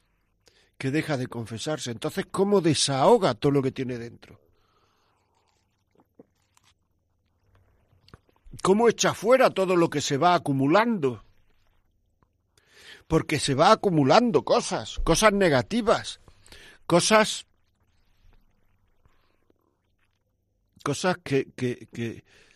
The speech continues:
que no son positivas, que nos hubieran gustado no hacer. Se van acumulando cosas que nos hubiera gustado no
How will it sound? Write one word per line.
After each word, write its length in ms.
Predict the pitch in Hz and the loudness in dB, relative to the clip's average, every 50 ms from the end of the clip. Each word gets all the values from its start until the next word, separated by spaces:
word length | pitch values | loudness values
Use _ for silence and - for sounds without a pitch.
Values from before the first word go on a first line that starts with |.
| _ _ _ _ _ _ _ _ _ _ _ _ _ _ _ _ _ _ _ _ _ - | _ _ _ _ _ _ _ _ _ _ _ _ _ _ _ _ _ _ _ _ _ -6
que 140 | - 120 | -6 -4
no 100 | 117 135 | -2 -2
son 180 | 143 - 185 151 | -2 -2 -4 -2
positivas, 580 | - 147 113 117 110 87 151 160 135 139 135 - _ _ _ | -2 -4 -4 -4 -6 -4 -4 -4 -4 -4 -6 -8 _ _ _
que 180 | - - 135 127 | -8 -4 -4 -4
nos 220 | 123 117 117 - | -4 -6 -8 -6
hubieran 420 | 127 117 107 151 175 196 190 170 156 | -6 -4 -2 -2 0 0 -2 -2 -4
gustado 420 | 131 123 - - - 165 160 160 | -6 -8 -8 -4 -2 0 2 2
no 180 | 139 123 117 113 | 2 2 2 0
hacer. 540 | 107 - - 170 196 202 - - - - _ _ _ _ _ _ _ _ _ _ _ - _ _ _ _ _ _ _ _ _ _ | -2 -2 0 2 2 2 0 -4 -14 -20 _ _ _ _ _ _ _ _ _ _ _ -20 _ _ _ _ _ _ _ _ _ _
Se 140 | - - 131 | -12 -8 -6
van 180 | 120 131 156 190 | -4 -4 -2 -2
acumulando 540 | 185 - 180 151 139 135 131 123 117 120 - | -2 -2 -2 -2 0 0 0 -2 -2 -4 -4
cosas 300 | - 160 - - - - | -4 -4 -4 -6 -6 -6
que 120 | - 139 | -4 -4
nos 200 | 117 117 110 - | -2 -2 -4 -4
hubiera 340 | 120 110 120 151 180 175 165 | -4 -4 0 0 0 0 0
gustado 540 | 135 117 104 - - - 170 165 165 156 135 | -4 -6 -8 -12 -8 -4 -2 -2 0 -2 -2
no 420 | 117 120 135 160 180 190 - _ | -2 0 2 4 2 2 0 _